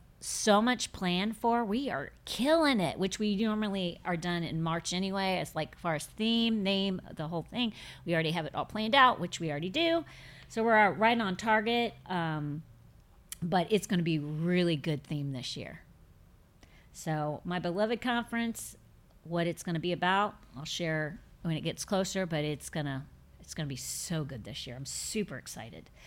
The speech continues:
So, um, okay, let's go to the very first question. So I'm gonna, uh, the, the question that I'm gonna start out with, again, was last podcast, and then we're gonna move into it. So it says, "So many Christians continue to drink alcohol and seem to justify it,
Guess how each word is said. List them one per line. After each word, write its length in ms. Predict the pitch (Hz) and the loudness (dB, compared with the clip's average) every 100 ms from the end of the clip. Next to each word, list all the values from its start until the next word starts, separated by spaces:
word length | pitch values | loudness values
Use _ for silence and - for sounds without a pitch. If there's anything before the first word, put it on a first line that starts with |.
| - - - - - | -20 -20 -20 -20 -18
So, 460 | - - 202 180 - | -12 4 6 6 4
um, 680 | 208 185 175 160 147 143 101 - - - - - | 4 4 4 2 0 -4 -8 -12 -20 -20 -20 4
okay, 220 | 262 254 - - - - - - | 4 4 -4 -18 -20 -20 -20 -6
let's 280 | 208 247 - | 0 0 4
go 120 | 269 | 4
to 60 | |
the 80 | 247 | 4
very 220 | 220 233 | 2 2
first 260 | 220 196 - | 2 -2 0
question. 300 | 202 175 165 | 0 0 -2
So 100 | 196 | 0
I'm 60 | 185 | 0
gonna, 280 | 185 175 - | 0 -2 -2
uh, 340 | 185 170 143 - 185 | 2 2 2 -2 -2
the, 240 | 175 170 - | 0 0 -4
the 120 | 180 | -10
question 520 | - 220 214 240 233 | -2 0 0 0 2
that 140 | 208 185 | 2 2
I'm 80 | 175 | 0
gonna 120 | 165 | -2
start 260 | - 175 | 0 4
out 180 | 190 202 | 6 6
with, 240 | 202 214 - | 4 2 0
again, 560 | 165 160 185 185 190 196 | -2 2 2 2 0 -6
was 360 | 156 165 156 - - - | -4 -2 -2 -4 -10 -2
last 300 | 170 160 - | -2 -2 2
podcast, 540 | 214 214 214 196 - | 4 4 2 0 -2
and 160 | 170 165 | -2 -2
then 60 | |
we're 80 | 165 | 0
gonna 140 | 160 | 0
move 200 | 156 151 | 0 -2
into 280 | 147 147 - | -4 -6 -6
it. 100 | - | -8
So 280 | - 175 160 - - - | -2 0 0 -4 -16 -6
it 100 | 214 | 0
says, 220 | 226 - | 2 2
"So 260 | 262 269 311 | 4 4 6
many 220 | 370 381 | 4 2
Christians 480 | 302 285 - 269 - | 2 2 2 -2 0
continue 460 | 220 - 233 247 | -2 0 0 2
to 100 | 226 | 0
drink 260 | 208 214 208 | 0 -2 0
alcohol 560 | 180 175 190 180 175 - | 0 0 -2 0 -2 0
and 140 | 165 | -4
seem 200 | - 175 | -2 -4
to 80 | 160 | -2
justify 540 | 175 165 - - 165 | -2 -4 -6 -2 0
it, 180 | 160 - | 0 -2